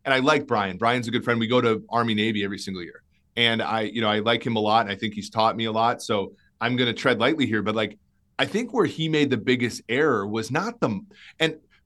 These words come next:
and this is where I'll defend. I don't like when people go out at, you know, like, take a lot of effort. And I know he's been working on that for years, take a lot of effort,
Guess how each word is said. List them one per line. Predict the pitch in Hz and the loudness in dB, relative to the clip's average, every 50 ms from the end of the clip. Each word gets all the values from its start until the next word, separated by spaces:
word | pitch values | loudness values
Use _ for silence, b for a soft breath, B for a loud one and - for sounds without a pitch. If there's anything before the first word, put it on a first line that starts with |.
| - - | -10 -4
and | 160 160 160 | -2 0 2
this | 165 185 190 - | 4 2 2 2
is | 202 156 | -2 -2
where | 147 139 147 143 135 - 127 | 2 4 4 4 4 4 4
I'll | 135 131 123 | 4 4 4
defend. | 107 113 - - 135 135 127 107 - - - _ _ _ | 0 -4 -4 -2 -2 -2 -2 -4 -6 -10 -18 _ _ _
I | - 135 143 | 0 0 2
don't | 139 107 147 143 156 190 - | 2 4 4 4 4 4 2
like | - 123 113 104 95 87 - - - | 0 -2 -2 -2 -2 -6 -10 -10 -4
when | 123 120 120 | -2 -2 -2
people | 117 - 143 143 131 120 117 | -2 -2 -4 -2 0 0 0
go | 110 117 120 120 120 | 4 4 6 8 8
out | 120 120 117 | 8 6 6
at, | 117 113 - | 4 0 -2
you | - 123 | -2 -2
know, | 113 104 101 104 - _ - 113 | -2 -2 -2 -6 -10 _ -8 -6
like, | 107 101 95 - | -6 -6 -6 -8
take | - - - 139 139 135 - - - - | -8 -2 0 2 2 0 -2 -6 -4 -2
a | |
lot | 117 113 113 113 117 123 120 | 0 2 4 6 6 6 4
of | 110 101 - - - | 2 -2 -4 -4 -2
effort. | 123 117 - - 117 107 104 - - | -4 -2 0 0 0 0 0 -2 -4
And | 117 117 | -2 0
I | 117 | 0
know | 120 120 127 135 143 | 2 4 6 6 6
he's | 139 127 - | 6 4 2
been | 123 117 | -2 0
working | 117 123 120 120 123 117 | 0 0 0 0 -2 -2
on | 107 107 | 0 0
that | 107 107 107 - | 0 -2 -2 -4
for | 110 | -6
years, | 101 101 110 113 113 110 104 98 | -4 -2 -2 0 0 -2 -4 -4
take | - 135 143 143 | -2 -2 -2 0
a | 147 | 2
lot | 135 127 123 | 4 4 4
of | 117 | 4
effort, | 117 113 110 - 113 110 104 104 - | 2 0 -2 0 0 0 0 0 -4